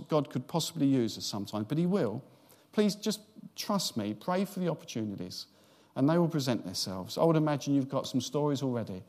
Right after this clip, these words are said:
with the prayer on the streets, and, and at some point we need to hear them because we need to be encouraged. Um, God is with you. All of you are here because somebody spoke to you about Christ.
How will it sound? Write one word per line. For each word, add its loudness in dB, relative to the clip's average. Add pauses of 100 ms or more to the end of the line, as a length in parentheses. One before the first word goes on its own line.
(280)
with -4
the -4
prayer 0
on 0
the -4
streets, -8
and, -4
and -2
at -6
some -2
point -8
we 0
need 0
to -4
hear 0
them -6
because -2 (240)
we 6
need 6
to -6
be 4
encouraged. -2 (400)
Um, 0 (120)
God 2
is -2
with -4
you. -10 (460)
All 8
of 4
you 4
are 6
here 2
because -2
somebody 2
spoke -2
to -8
you -2
about -6
Christ. -10